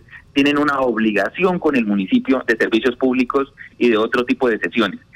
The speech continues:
Tienen una obligación con las personas a las que les vendieron. Entonces, me imagino que si esos predios, si esos predios, Marta, que les van a donar al municipio de Yopal, si están dentro de esos planes parciales, pues ya cuentan con servicios públicos.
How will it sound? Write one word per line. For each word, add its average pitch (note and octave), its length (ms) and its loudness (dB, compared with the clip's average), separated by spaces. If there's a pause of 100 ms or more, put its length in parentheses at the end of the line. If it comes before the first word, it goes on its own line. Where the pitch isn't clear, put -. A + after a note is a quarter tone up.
(180)
Tienen D#3+ 220 2
una D#3+ 140 2
obligación C#3 760 0
con D3+ 120 0
las A2+ 100 0
personas A#2+ 360 -2
a A2 140 0
las G#2+ 240 -2
que - 80 -6
les F#2+ 160 -4
vendieron. G2 400 0 (300)
Entonces, A#2+ 500 -2 (240)
me A#2+ 100 2
imagino C#3 500 2 (200)
que A2+ 160 2
si G#2+ 140 0
esos C3+ 280 0
predios, B2 480 0 (420)
si A2+ 120 2
esos C#3 260 -2
predios, G#2+ 380 0
Marta, F2+ 360 -4 (280)
que A2+ 100 2
les G#2+ 160 2
van A#2+ 160 0
a C#3 60 0
donar G#2+ 340 0
al A#2+ 120 -2
municipio G#2 440 -2
de A2 60 0
Yopal, G2+ 360 -4 (320)
si D3+ 120 4
están D3 340 -2
dentro D#3+ 440 0
de A2 280 2
esos A#2+ 280 -6 (680)
planes C3 280 0
parciales, C#3 480 -2 (280)
pues A2 160 0
ya G#2+ 120 -2
cuentan B2 340 -2
con G#2+ 120 -2
servicios G#2+ 380 -4
públicos. - 440 -4